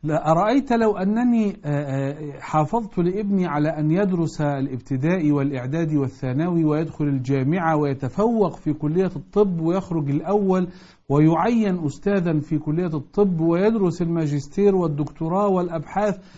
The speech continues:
وما إلى ذلك، ثم بعد أن اكتمل علمه الطبي بقدر المتاح وأصبح طبيبًا فذاً، أخذته وأجلسته في البيت،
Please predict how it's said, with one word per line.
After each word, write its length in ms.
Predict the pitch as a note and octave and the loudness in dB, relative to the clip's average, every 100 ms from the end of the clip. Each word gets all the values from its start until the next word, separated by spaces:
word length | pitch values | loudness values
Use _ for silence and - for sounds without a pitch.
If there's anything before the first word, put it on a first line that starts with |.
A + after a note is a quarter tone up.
| - - | -20 -2
وما 260 | E3+ G#3 G3+ | 2 2 0
إلى 220 | E3 E3+ | -2 -2
ذلك، 300 | D#3+ G#3 F#3 | -2 -2 -4
ثم 380 | - E3+ E3+ F3 | -2 -2 2 2
بعد 340 | A3+ B3 F#3+ | 2 0 0
أن 260 | G3 E3+ F3 | -2 -2 -4
اكتمل 680 | E3 - - C4 C4+ A#3 F#3 | -4 -10 -2 4 4 4 2
علمه 520 | D#3 E3 F3 G3+ F3+ | 0 -2 -2 0 0
الطبي 720 | - - D3+ C3+ F3+ F#3 C3 - - _ - | -4 -6 -4 0 0 0 -2 -8 -20 _ -6
بقدر 640 | C3+ - G#3 F#3 E3 D3+ - | -6 0 2 2 4 2 0
المتاح 800 | C#3 C3 C3 C3 F3 G3 F#3 - | -2 0 0 0 0 2 2 0
وأصبح 920 | D3 D#3 G3 G3+ E3+ E3 E3 D3 D#3 D#3 C#3+ - | -4 -2 -2 -4 -4 -4 -4 -2 -4 -4 -12 -6
طبيبًا 480 | C#3 G3+ A#3 G3 | 0 2 2 0
فذاً، 480 | D3+ E3 C#3 B2 D3+ E3+ _ _ _ C3+ | -2 -2 -2 -2 -4 -6 _ _ _ -8
أخذته 400 | C3 F3+ D#3+ A#3+ | -2 -2 0 0
وأجلسته 760 | A3+ G#3 F#3 F#3 F#3 A3+ A3 | 0 0 0 -2 -4 -2 -2
في 140 | F#3 F#3+ | -2 -4
البيت، 360 | F3 G#3 D3+ | -2 -2 -4